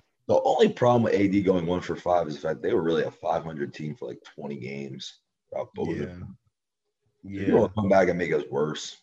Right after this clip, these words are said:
Speaker 1: well,
Speaker 2: <laughs>
Speaker 1: that's not great. It's not, it doesn't help anything.
Speaker 2: Yeah. Yeah.
Speaker 1: Man, my man Vogel was out there. He was like, "Bro, we gotta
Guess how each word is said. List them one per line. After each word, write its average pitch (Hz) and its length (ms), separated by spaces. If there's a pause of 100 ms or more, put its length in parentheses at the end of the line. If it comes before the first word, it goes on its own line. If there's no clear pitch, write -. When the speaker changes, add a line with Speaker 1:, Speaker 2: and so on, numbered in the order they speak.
(160)
Speaker 1:
well, 71 260 (1080)
Speaker 2:
<laughs> - 180 (600)
Speaker 1:
that's 110 160
not 95 280
great. 73 280 (360)
It's - 320
not, 127 260 (420)
it - 60
doesn't 90 200
help 80 220
anything. 82 300 (120)
Speaker 2:
Yeah. 92 340 (960)
Yeah. 80 460 (1040)
Speaker 1:
Man, - 260
my 101 100
man 101 340
Vogel 85 400
was 64 160
out 71 280
there. 67 260
He 80 140
was 87 120
like, 62 180
"Bro, 65 160
we 80 180
gotta 80 580